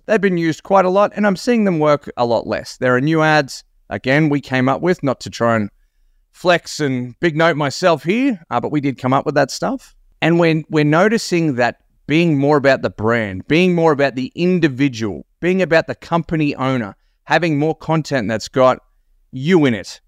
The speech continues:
It's got your colors, it's got your truck, it's got your wraps, it's got you with happy homeowners in front of your yard signs. These are the things we're seeing work really, really well.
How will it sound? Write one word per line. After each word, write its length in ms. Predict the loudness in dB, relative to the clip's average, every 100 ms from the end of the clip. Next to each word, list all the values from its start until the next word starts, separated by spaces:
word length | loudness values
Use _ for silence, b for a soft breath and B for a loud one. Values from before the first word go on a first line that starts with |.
| _ _
It's 200 | -10 -6
got 180 | 0 0
your 160 | 0 -2
colors, 420 | 0 0 0 -4
it's 120 | -6
got 200 | -4 -2
your 140 | -2
truck, 440 | -4 0 0 0 -4
it's 120 | -4
got 180 | -4 -2
your 200 | -2 2
wraps, 320 | 0 0 -4
it's 140 | -8
got 180 | 0 0
you 360 | 0 0 0 0
with 240 | 0 -2
happy 380 | 2 0 0 -2
homeowners 760 | 0 2 2 2 2 0 -4 -10 _ _
in 160 | -6 -6
front 320 | -4 0 2
of 120 | 0
your 180 | 0 -2
yard 340 | 0 2 2 0
signs. 560 | 0 2 0 -6 -14 _ -10
These 340 | -4 -2 -2
are 60 | 0
the 120 | 0
things 360 | 2 -2 -2 -2
we're 140 | -4
seeing 420 | -2 -2 0 2
work 200 | 2 0 -2
really, 440 | 2 4 4 2
really 280 | 2 2 0
well. 380 | 0 -2 -4